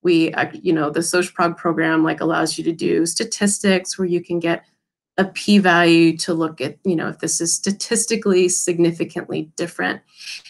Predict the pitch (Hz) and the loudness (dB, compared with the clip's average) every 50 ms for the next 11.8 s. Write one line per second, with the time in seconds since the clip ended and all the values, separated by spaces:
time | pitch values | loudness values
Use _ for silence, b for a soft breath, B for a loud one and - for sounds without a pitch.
0 | B B _ - 202 202 202 202 202 202 196 202 233 233 220 - 254 262 277 294 | B B _ 2 4 4 6 6 6 4 4 4 2 2 2 4 4 4 4 4
1 | 277 240 214 - - - - - 233 262 277 269 - - - 254 226 226 - - | 2 0 0 0 -2 0 0 2 2 2 2 0 -2 -6 -4 -2 -2 -2 -2 -2
2 | 214 214 208 208 202 202 - 190 156 156 - - - 214 208 208 208 - _ _ | 0 0 2 2 0 -2 -2 -6 -4 -2 -2 -2 0 0 0 0 -2 -6 _ _
3 | _ _ _ _ _ _ _ _ 240 240 247 240 240 233 220 220 - - 220 214 | _ _ _ _ _ _ _ _ -2 0 2 4 4 4 2 2 0 0 0 2
4 | 214 208 202 202 196 196 196 190 - - 185 185 185 185 175 202 196 190 190 185 | 4 4 4 6 6 6 4 4 2 2 2 2 2 2 2 2 2 4 4 2
5 | 175 175 170 170 - 185 220 208 196 196 180 175 175 170 - - 185 175 170 170 | 2 2 0 -2 -2 0 0 2 2 4 4 2 2 0 -2 -2 -2 0 0 0
6 | 165 165 160 160 - - - - _ _ _ - 170 165 170 - - - - _ | 0 0 0 0 -2 -2 -4 -8 _ _ _ -4 -2 0 -2 -2 -4 -6 -20 _
7 | _ - 190 - - 277 294 320 311 262 226 214 214 - 185 175 170 175 175 - | _ -4 -2 -2 0 2 2 4 4 4 2 2 0 0 0 0 0 0 0 -2
8 | - _ _ _ _ _ _ _ _ - 202 220 208 - - 226 220 214 202 190 | -6 _ _ _ _ _ _ _ _ -2 -2 0 0 -2 -4 -2 0 2 4 4
9 | 180 170 165 165 170 165 b b b b b b b _ _ - 208 214 214 214 | 6 6 4 2 0 -2 b b b b b b b _ _ 0 2 4 4 4
10 | 214 214 208 202 - _ _ _ _ _ _ _ _ _ _ - 226 214 190 185 | 4 2 0 -2 -6 _ _ _ _ _ _ _ _ _ _ 0 2 4 4 4
11 | 185 202 - 226 - 254 247 233 233 240 240 233 220 208 - | 4 4 2 0 0 0 0 0 2 2 2 2 0 -2 -6